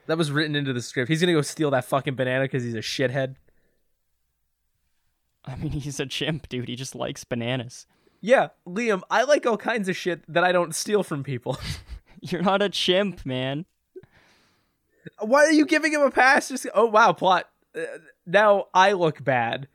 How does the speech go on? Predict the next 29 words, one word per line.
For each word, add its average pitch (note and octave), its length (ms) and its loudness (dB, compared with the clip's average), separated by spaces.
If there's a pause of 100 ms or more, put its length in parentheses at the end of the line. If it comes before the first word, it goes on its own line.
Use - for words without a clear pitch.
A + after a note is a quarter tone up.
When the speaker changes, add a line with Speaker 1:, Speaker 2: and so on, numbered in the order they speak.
(280)
Speaker 1:
because E3 160 -6
he F#3+ 80 0
didn't F#3+ 200 0
take F3+ 180 0
the E3+ 80 -2
food G3 260 -4
I E3 80 4
assumed G3+ 380 -4
he F#3+ 60 -4
would D3+ 120 -6
take D3+ 220 -2
because C#3+ 200 -2
stereotypes. D3 800 -2
People, F3 240 0
this G3+ 140 0
is D#3 60 -6
why E3 100 4
stereotypes F3 720 0
are C#3 80 -4
bad. D#3 440 0
<laughs> - 1600 -20
'Cause F#3 120 -2
they F3 100 0
make F#3 180 0
me G3 220 -2
look E3+ 160 -2
like D#3 160 -2
a C#3+ 60 -4
dickhead. C3+ 480 -2